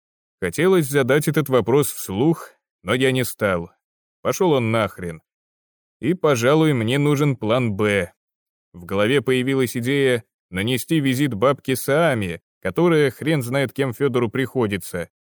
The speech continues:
Чёрт, даже в их родстве я засомневался уже. Но мне позарез нужен был кто-то ещё, кто может провести меня в тридцать вторую.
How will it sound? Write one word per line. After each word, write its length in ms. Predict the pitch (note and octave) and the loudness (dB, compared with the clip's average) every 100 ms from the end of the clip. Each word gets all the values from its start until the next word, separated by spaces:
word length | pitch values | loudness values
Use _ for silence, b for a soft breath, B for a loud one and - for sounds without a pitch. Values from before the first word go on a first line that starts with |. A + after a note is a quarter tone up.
| _ _ _ _ _ | _ _ _ _ _
Чёрт, 420 | - B2 F#2 - | -2 0 0 -6
даже 380 | F2 F2 C3+ D3+ | -10 -2 0 2
в 80 | E3 | 0
их 120 | - | 2
родстве 460 | D3 E3+ - F3 C#3 | 0 0 0 0 2
я 140 | B2 | 0
засомневался 720 | B2 D3 C#3+ D3 C3+ A2+ - | 0 -2 0 2 2 2 -2
уже. 360 | G2+ F#2 F2 D#2 _ _ _ _ _ _ _ - | -4 -4 -6 -8 _ _ _ _ _ _ _ -12
Но 200 | F2+ F#2+ | -8 -4
мне 240 | A2 C3 | -2 -2
позарез 640 | - A2 G#2+ G2+ E3+ D#3+ | -2 0 0 2 0 0
нужен 380 | D#3 D3+ D3+ A#2+ | 0 2 2 0
был 220 | C3 D#3 | 2 0
кто-то 380 | - - D3+ D3 | 0 -2 -2 0
ещё, 680 | C3+ C3+ - - C#3+ A#2 E2+ _ _ | 0 0 -2 0 2 2 0 _ _
кто 200 | - G#2+ | -6 -4
может 380 | G2 D#3 D#3 - | 0 0 0 0
провести 420 | B2+ A#2 - D#3 | -2 -2 -2 -2
меня 200 | D3+ C#3+ | 0 -2
в 60 | - | -2
тридцать 360 | B2+ B2 B2 | -4 -4 -8
вторую. 640 | - C#3 B2 A2+ G2 E2 | -2 0 2 0 -2 -6